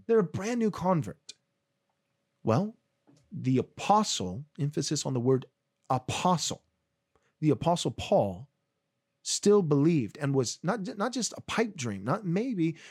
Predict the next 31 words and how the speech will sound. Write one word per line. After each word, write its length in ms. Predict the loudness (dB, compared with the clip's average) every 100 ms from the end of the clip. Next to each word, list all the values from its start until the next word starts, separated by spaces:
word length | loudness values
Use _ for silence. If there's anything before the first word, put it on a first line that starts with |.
| -4
but 140 | -4
convinced, 1080 | 0 -2 0 2 2 2 0 -6 -10 -10 -18 _ _ _ _
convicted, 680 | 0 0 2 2 4 0 0 -8 -20 _
absolutely 840 | -2 -2 -4 -2 0 2 2 0 -4
persuaded 920 | -2 -2 -2 2 4 6 4 2 -12 _ _ _ _ -4
that 140 | -4
he 180 | 0 -2
stood 320 | 0 0 0
something 380 | 0 -4 -2 -4
himself 540 | -4 -6 -2 -2 -2 -6
to 80 | -10
gain 460 | -2 0 0 -4 -18 _ _ _ _ _ _ _
from 140 | _ -2
the 60 |
Christians 360 | 0 -2 -2 -4
at 100 | -4
Rome. 180 | -6 -8 _ _ _ _ _ _ _ _ _ _ _
So 220 | 0 0 _ _ -20 _
the 80 | -6
nature 440 | 0 4 4 4 0
of 100 | 0
Christian 260 | -4 -4
community 480 | -8 -10 -10 -10 -12 _ _ _ _ -6
is 120 | -2
that 140 | -2
it 80 | -2
is 180 | -4 -8 -14 _
mutual. 500 | -4 0 0 -4 -10 _ _ _ -6
It's 120 | -4
a 60 | -2
two-way 580 | 2 2 2 0 -4